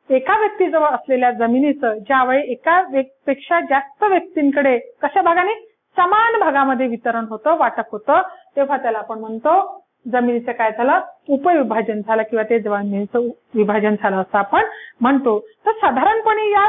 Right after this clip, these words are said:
अ, विभाजन जे आहे ते विभाजन झाल्यामुळे जमिनीचे आपल्याला लहान लहान तुकडे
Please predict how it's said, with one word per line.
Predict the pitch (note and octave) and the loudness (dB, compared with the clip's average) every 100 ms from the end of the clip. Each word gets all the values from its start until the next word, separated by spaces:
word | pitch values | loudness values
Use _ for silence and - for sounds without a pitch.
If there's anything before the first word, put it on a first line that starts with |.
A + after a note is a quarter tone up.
| F#4+ | 0
अ, | D#4 C#4+ C4 C4 B3+ | -6 -4 -2 -2 -6
विभाजन | B3 C4+ C#4 G4+ F#4+ _ C#4 C4 B3+ A3+ E4 F4+ | -6 -4 0 -2 -2 _ -14 -8 -6 0 0 0
जे | C#4+ | 0
आहे | A3+ A3+ G#3+ G#3+ _ _ | 0 -2 -4 -6 _ _
ते | D#4 | 0
विभाजन | C#4+ C4+ C#4+ F4 G#4+ A4 - _ _ _ _ _ B3 | 0 0 0 0 0 -2 -6 _ _ _ _ _ -4
झाल्यामुळे | C4+ C#4+ D4+ C4+ A#3+ A#3+ - _ B3 | 0 2 2 2 0 -2 -12 _ -2
जमिनीचे | C#4 C4+ B3+ | 2 2 2
आपल्याला | A3+ A#3 A#3 B3+ | 0 0 0 2
लहान | A#3+ C4+ C4 | 0 0 2
लहान | C4 A#3+ | 2 0
तुकडे | A#3 A#3 | -2 0